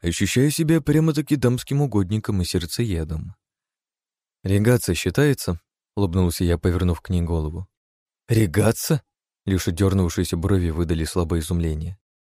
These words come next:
"Ты кто вообще такой?" "Хотя ладно, не суть. Ты спал с ней?" "Естественно", — кивнул я с задором. "М, тогда не считается", — отмахнулась она.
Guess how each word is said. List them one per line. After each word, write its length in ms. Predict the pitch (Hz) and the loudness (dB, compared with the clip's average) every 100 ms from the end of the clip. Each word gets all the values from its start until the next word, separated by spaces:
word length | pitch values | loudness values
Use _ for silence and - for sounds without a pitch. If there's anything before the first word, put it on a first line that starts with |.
| _ _ - | _ _ -10
"Ты 140 | - 123 | -4 -2
кто 300 | - - 120 | -2 0 2
вообще 340 | 120 - 113 | 2 0 -4
такой?" 500 | - 120 - 80 98 _ _ _ _ _ _ | -2 -6 -4 -6 -8 _ _ _ _ _ _
"Хотя 340 | - 139 175 | -2 0 2
ладно, 240 | 160 123 95 | 4 4 2
не 120 | 101 | 0
суть. 340 | - 87 - _ - | -2 -6 -6 _ -6
Ты 100 | 113 | -2
спал 220 | - 165 | 0 0
с 120 | - | -2
ней?" 180 | 90 92 _ _ _ _ _ _ - | -6 -6 _ _ _ _ _ _ -2
"Естественно", — 840 | 107 135 175 139 - 80 82 92 _ | 0 2 2 2 0 -6 -8 -10 _
кивнул 300 | - 92 92 | -6 0 0
я 160 | 82 82 | 0 -2
с 60 | 78 | 0
задором. 500 | 85 80 80 - - _ _ _ _ _ - | -2 0 -2 -6 -12 _ _ _ _ _ -6
"М, 180 | 95 90 | -4 0
тогда 320 | 127 123 123 | 0 2 2
не 60 | 107 | 2
считается", — 540 | - 95 82 - - _ _ _ _ - | 0 0 0 -4 -14 _ _ _ _ -8
отмахнулась 600 | 85 95 - 85 80 - | -4 -4 -2 -2 -2 -4
она. 300 | 78 87 | -4 -4